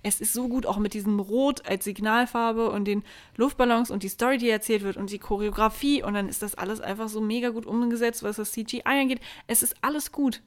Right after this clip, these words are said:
Es ist einfach <laughs> alles heftig. Und ich feier das Lied nicht mal. Aber das Musikvideo, ich guck mich nicht so an. Er guckt mich nicht mal mehr an. <laughs> Er guckt weg. Ähm, ja, da stehe ich auch zu. Das ist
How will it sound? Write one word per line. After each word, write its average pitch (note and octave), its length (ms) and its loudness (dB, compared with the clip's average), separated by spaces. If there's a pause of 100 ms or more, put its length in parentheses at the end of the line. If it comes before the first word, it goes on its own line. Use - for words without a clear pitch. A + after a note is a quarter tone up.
Es A#3 120 -8
ist - 200 -10
einfach - 240 -6
<laughs> - 20 -16
alles - 300 -10
heftig. - 340 -6 (520)
Und A#3 100 4
ich A#3+ 100 2
feier D4 160 0
das F#3+ 160 0
Lied D4+ 200 8
nicht A3 180 0
mal. F#3 160 -4 (800)
Aber A3 420 0 (680)
das A3 200 -6
Musikvideo, A3+ 400 -6
ich - 180 -8
guck - 240 -6
mich C#4 200 2
nicht C4+ 180 0
so A#3+ 120 -2
an. F#3+ 240 -4 (1080)
Er G#3 80 -2
guckt A#3 200 -4
mich A#3+ 140 2
nicht A#3 160 2
mal A3 160 6
mehr G#3 260 4
an. F#3+ 280 2 (160)
<laughs> - 420 0
Er - 80 -4
guckt G3+ 240 0
weg. G3+ 300 2 (960)
Ähm, G#3+ 480 6
ja, B3+ 320 8 (180)
da G#3+ 400 4
stehe D4 300 2
ich C4+ 160 2
auch A3 160 -2
zu. C4 320 -2
Das G#3+ 260 -2
ist - 420 -4